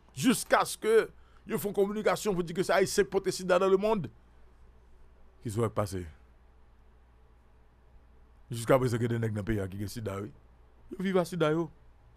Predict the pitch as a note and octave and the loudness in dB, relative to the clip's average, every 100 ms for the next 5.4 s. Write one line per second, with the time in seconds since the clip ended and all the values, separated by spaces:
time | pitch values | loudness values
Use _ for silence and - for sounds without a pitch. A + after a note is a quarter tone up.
0 | - - - - - - - - - F3 | -20 -20 -20 -20 -20 -20 -20 -20 -14 -2
1 | F#3 E3+ D3 C3+ C#3+ D3+ D3 C3+ A#2+ - | 2 4 4 4 2 2 2 0 -2 -14
2 | - - F#3+ F3 E3 G#3+ F3 D#3 D3 D#3 | -20 -2 0 0 4 6 6 2 0 -2
3 | C#3+ C#3+ C3+ A2+ B2+ C#3 C3 D3 D3 C#3 | -2 -2 -4 -6 -8 -4 -4 -6 -6 -6
4 | C3+ - D3+ A#2+ E3+ D#3+ D3+ D#3 C3+ D3 | -6 -8 -12 -4 -2 -2 -6 -8 -6 -6
5 | C3+ - F3+ - | -8 -6 -8 -10